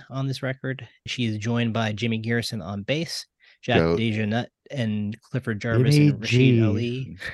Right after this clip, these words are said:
Speaker 1: <laughs>
Speaker 2: Goats.
Speaker 1: on drums. Yeah, some of the best jazz drummers right there.
Speaker 3: <laughs>
Speaker 1: Uh, Tulsi on tanpura, and John Blair, Julius Brand, Leroy Jenkins, and Joan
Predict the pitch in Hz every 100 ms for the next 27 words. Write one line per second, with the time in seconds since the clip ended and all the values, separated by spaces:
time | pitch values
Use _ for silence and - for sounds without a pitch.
0 | - 156 80 - 95 90 90 90 - -
1 | - _ _ - 120 110 110 113 139 143
2 | 151 120 - 101 95 - 113 104 98 113
3 | 110 - - - - 117 165 117 117 117
4 | 120 - 147 156 156 143 147 147 - -
5 | 135 117 110 107 - - 175 - 180 180
6 | 131 123 120 110 101 151 147 139 135 135
7 | - 120 110 104 - 120 131 135 127 127
8 | 120 120 113 120 117 - 113 107 107 -
9 | _ - 107 127 156 156 127 143 190 104
10 | 101 104 - 107 104 104 120 127 127